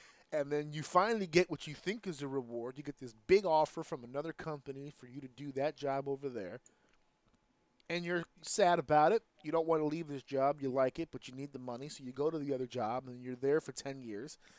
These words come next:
In the whole ten years, they sodomize you over and over and over and over and over and over again. You finally have enough.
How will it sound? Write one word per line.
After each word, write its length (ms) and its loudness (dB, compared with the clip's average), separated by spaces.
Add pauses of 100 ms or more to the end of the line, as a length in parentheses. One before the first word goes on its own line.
(240)
In 120 -8
the 100 -2
whole 220 2
ten 280 -4
years, 280 -6
they 100 -8
sodomize 720 0
you 140 -8
over 360 -4
and 80 -10
over 300 -6
and 100 -12
over 280 -10
and 100 -14
over 280 -12
and 80 -12
over 220 -10
and 100 -14
over 240 -6
again. 220 -20 (880)
You 60 -10
finally 360 0
have 180 2
enough. 560 0